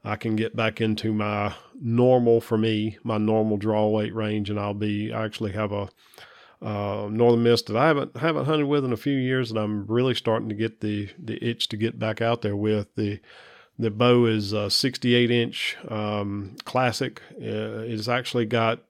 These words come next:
um, antler tip overlays off of the, I think it was the first, it was either the first antlered buck I took with traditional gear, or it was the first antlered buck I took with a Northern Miss longbow. I can't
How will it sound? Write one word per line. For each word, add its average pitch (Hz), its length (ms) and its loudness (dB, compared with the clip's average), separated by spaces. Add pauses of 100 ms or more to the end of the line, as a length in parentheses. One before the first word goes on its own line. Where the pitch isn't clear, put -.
(200)
um, 107 460 -8 (480)
antler 123 340 -2
tip 127 340 -2
overlays 107 640 0
off 110 380 -2
of 107 320 -2
the, 107 420 -2 (480)
I - 80 -20
think 156 160 8
it 156 80 8
was 127 160 4
the 123 140 6
first, 135 880 2
it 131 80 4
was 131 160 4
either 190 240 8
the 131 160 0
first 151 540 2 (100)
antlered 131 540 0
buck 127 280 0
I 127 140 -2
took 131 320 -4
with 123 120 -2
traditional 123 520 -2
gear, 120 380 2
or 113 200 -2
it 117 80 -4
was 104 140 -6
the 110 100 -4
first 123 440 -2
antlered 120 440 -6
buck 120 280 -4
I 117 100 -6
took 117 340 -8
with 113 160 0
a 104 60 -2
Northern 110 380 0
Miss 107 220 -2
longbow. 104 440 -4
I 95 60 -6
can't 120 480 -4